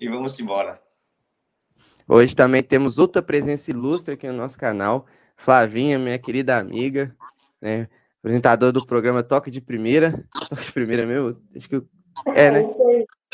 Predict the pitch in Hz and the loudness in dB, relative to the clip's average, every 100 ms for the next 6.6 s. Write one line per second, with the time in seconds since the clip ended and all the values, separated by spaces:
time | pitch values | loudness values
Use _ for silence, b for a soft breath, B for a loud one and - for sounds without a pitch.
0 | - - 240 214 214 208 214 - 220 - | -14 -10 -8 -2 0 0 -4 -6 -4 -2
1 | 123 120 - 240 247 147 147 143 156 139 | -2 -4 2 2 4 4 4 2 -2 -2
2 | 135 123 127 147 156 - _ _ - - | -2 -2 -6 -6 -8 -10 _ _ -20 -20
3 | _ _ _ - 202 202 196 190 190 190 | _ _ _ -10 -6 -2 0 2 0 -2
4 | 196 202 190 190 196 190 196 202 - 202 | -6 -6 -8 -6 -8 -8 -10 -12 -14 -14
5 | 202 226 214 196 185 202 202 240 220 208 | -12 -12 -14 -14 -14 -12 -12 -12 -8 -8
6 | 202 202 196 - 202 226 | -6 -8 -8 -12 -16 -16